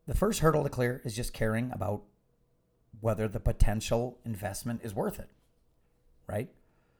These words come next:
So some people aren't looking for a long-term relationship. That's fine. Okay, some people aren't looking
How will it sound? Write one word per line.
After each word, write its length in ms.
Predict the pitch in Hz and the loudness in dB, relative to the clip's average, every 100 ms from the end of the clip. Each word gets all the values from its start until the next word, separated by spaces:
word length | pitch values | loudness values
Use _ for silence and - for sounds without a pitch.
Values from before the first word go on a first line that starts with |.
| _ _ _ - | _ _ _ -8
So 120 | 123 | -2
some 160 | 160 | 0
people 240 | 165 185 - | 2 2 2
aren't 260 | 131 147 | -2 -2
looking 260 | 139 - 180 | -4 -4 -4
for 120 | 123 | -2
a 80 | 107 | -2
long-term 420 | 95 98 - 104 | -2 -8 -8 -8
relationship. 480 | 98 101 - 101 110 | -8 -10 -10 -10 -6
That's 180 | 139 - | -4 -2
fine. 280 | 131 214 - - - _ - _ _ _ _ _ _ _ _ _ | -2 -4 -8 -20 -20 _ -20 _ _ _ _ _ _ _ _ _
Okay, 120 | 127 | -6
some 220 | 120 - - | -2 0 2
people 220 | 175 147 | 2 2
aren't 280 | 139 139 131 | -2 -6 -4
looking 420 | 190 196 131 | -4 -6 -12